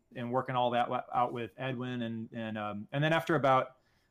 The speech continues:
I don't know, I was in there for thirty, forty minutes. They were like, "All right, well, do you wanna play for us now?" And I'm like, "Mm,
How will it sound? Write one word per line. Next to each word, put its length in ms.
I 60
don't 80
know, 80
I 80
was 380
in 140
there 140
for 140
thirty, 240
forty 260
minutes. 540
They 100
were 100
like, 200
"All 60
right, 200
well, 200
do 100
you 60
wanna 160
play 480
for 240
us 180
now?" 260
And 80
I'm 80
like, 240
"Mm, 300